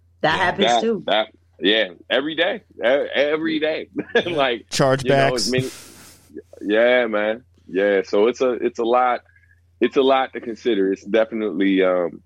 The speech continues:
Speaker 3: you know, I mean, luckily both of us have a lot of experience with doing these type of campaigns and stuff. So
Speaker 1: Mm-hmm.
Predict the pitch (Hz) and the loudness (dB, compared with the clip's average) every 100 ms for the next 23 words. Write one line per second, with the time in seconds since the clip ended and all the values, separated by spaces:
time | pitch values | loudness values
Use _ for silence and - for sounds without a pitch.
0 | _ _ - 101 98 85 87 95 95 90 | _ _ -14 -4 -2 0 0 0 2 2
1 | 120 117 117 110 110 98 82 113 110 101 | 2 2 2 4 2 0 0 0 -2 -2
2 | 101 - 98 90 98 101 85 82 - 101 | -2 0 0 2 2 0 -4 -10 -4 -2
3 | 98 90 117 80 95 90 92 - 95 - | -2 -2 -2 0 0 0 -4 -4 -4 -4
4 | - 90 82 92 95 90 87 - 90 85 | -4 -2 -2 -2 -2 -4 -6 -2 0 0
5 | 180 165 82 - | 0 0 0 -2